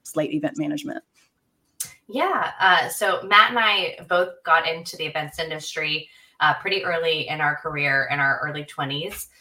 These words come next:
Speaker 2: um, almost fifteen years ago now. And, um, Matt had been at a company that I started at after him, and this is where we met and where the journey kind of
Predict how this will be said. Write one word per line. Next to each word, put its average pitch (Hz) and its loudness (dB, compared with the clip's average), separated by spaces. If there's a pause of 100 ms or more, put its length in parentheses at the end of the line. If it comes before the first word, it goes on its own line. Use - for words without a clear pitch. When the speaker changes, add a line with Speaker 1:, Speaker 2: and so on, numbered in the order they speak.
(300)
Speaker 2:
um, 139 0
almost 135 -8
fifteen 147 -10
years 147 -6
ago 165 0
now. 202 4 (300)
And, 151 2
um, 135 2 (320)
Matt 170 6
had 190 -2
been 165 0 (220)
at 156 2
a 151 -2
company 151 -4
that 135 4 (340)
I 156 4
started 156 0
at 147 6
after 208 4
him, 190 2
and 156 -2 (160)
this 160 -8
is 143 -8
where 143 0
we 139 -4
met 185 2
and 147 -10
where 147 0
the 135 -6
journey 139 -4
kind 143 -4
of 135 -6